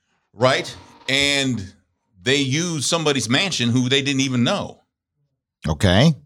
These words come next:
Speaker 1: And that's a problem.
Speaker 2: They mean they broke in?
Speaker 1: Well, I, well, let's go back a few weeks. He, the mansion's for sale.
Speaker 2: Oh, okay.
Speaker 1: Okay, so Courtney,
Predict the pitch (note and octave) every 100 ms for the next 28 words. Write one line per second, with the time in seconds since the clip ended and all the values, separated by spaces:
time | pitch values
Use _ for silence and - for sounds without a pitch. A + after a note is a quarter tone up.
0 | _ G2+ G#2+ G#2 - G3 B3+ A#3+ - -
1 | _ _ _ _ _ C3 D3+ C3+ G#2+ B2
2 | C3+ B2+ C3 F3 A3+ G#3+ _ _ _ _
3 | A2 D#3 D3+ C#3 B2+ - _ _ _ _
4 | _ _ _ _ _ E3+ F3+ G#3+ B3+ A3+
5 | G#3 E3 C3+ D#3+ C3 G#2 - - A#2+ C3
6 | F3+ E3+ D#3 A#2+ C3 C#3+ G3 A#3 A3+ -
7 | D3+ D3+ A2 - - _ _ _ - C#3+
8 | D#3 D3+ B2 C#2+ G#2 - A#2+ C3+ C3 -
9 | - C3 - A3 B3 - A2 -